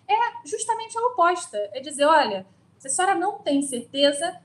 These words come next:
não precisa apontar ninguém, as investigações vão continuar." Então, evitar o que nós chamamos de efeito compromisso da vítima, né? Porque ela pensa assim, "Cara,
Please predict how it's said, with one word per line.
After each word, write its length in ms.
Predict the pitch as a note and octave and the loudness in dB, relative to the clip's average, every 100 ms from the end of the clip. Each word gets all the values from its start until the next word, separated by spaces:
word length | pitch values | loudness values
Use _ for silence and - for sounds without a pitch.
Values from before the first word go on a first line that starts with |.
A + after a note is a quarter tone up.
| _ | _
não 360 | D#4 F#4 G#4+ A4 | 0 4 2 0
precisa 540 | G4 F#4+ - D#4 D#4+ | -6 -4 -4 -2 -2
apontar 480 | E4+ E4 D#4+ D#4+ D4+ | -2 -4 -2 0 0
ninguém, 540 | E4+ E4 B3+ C4 C4+ - _ | 0 0 0 -2 -8 -16 _
as 260 | D4 D#4 D#4+ | 0 0 0
investigações 1080 | D4 C#4+ - A#3 C#4+ - C#4+ E4+ - - _ | -2 -2 -6 -4 -4 -2 -4 -4 -10 -14 _
vão 380 | - A#3 F4 F#4 | -8 2 4 2
continuar." 960 | - F4 E4+ - E4+ F#4 C4 A3+ - - _ - | -2 -4 -4 -6 -6 2 2 2 -2 -16 _ -8
Então, 640 | C4 D4+ D4+ D4+ D4 D4 - | 0 4 6 6 4 0 -2
evitar 580 | - E4+ E4 E4 - F4 | 0 2 2 2 2 4
o 100 | G#4 | 4
que 60 | G4+ | 2
nós 180 | E4+ E4+ | -4 -4
chamamos 400 | D#4+ C#4+ D#4 D#4 | -4 -4 -4 -4
de 80 | D4+ | -6
efeito 460 | D#4 - E4 F4 | -6 -4 -4 -4
compromisso 920 | - E4+ E4 E4+ C#4 A#3+ E4 G4+ - - | -6 -8 -4 -2 2 4 4 0 -4 -4
da 140 | G#3 | -6
vítima, 540 | G3 A3 G#3+ - G3 | -6 -10 -12 -14 -12
né? 220 | G3 A3+ B3 | -6 -4 -4
Porque 220 | - A#3+ | -6 -4
ela 140 | A#3+ | -2
pensa 280 | B3 B3+ B3+ | -2 -6 -8
assim, 200 | - A#3 | -6 -6
"Cara, 460 | C4 C#4 G3 F#3 | 0 0 0 -6